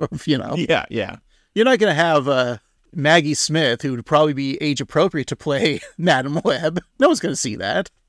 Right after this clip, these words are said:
Speaker 2: I would watch that. Judi Dench <laughs> is Madam Web.
Speaker 1: Madam Web.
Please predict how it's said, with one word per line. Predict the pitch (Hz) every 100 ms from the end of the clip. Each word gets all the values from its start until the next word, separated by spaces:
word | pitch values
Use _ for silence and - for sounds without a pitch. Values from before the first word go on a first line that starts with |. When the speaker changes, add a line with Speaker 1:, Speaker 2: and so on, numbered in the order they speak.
| _ -
Speaker 2:
I | 120
would | 151
watch | 95 92 -
that. | 131 160 - _ _ _ -
Judi | 170 185 165
Dench | 151 123 107
<laughs> |
is | 139 135 85 - 104 - - _ _ _
Madam | - 87 101
Web. | 101
Speaker 1:
Madam | 117 113 110
Web. | - -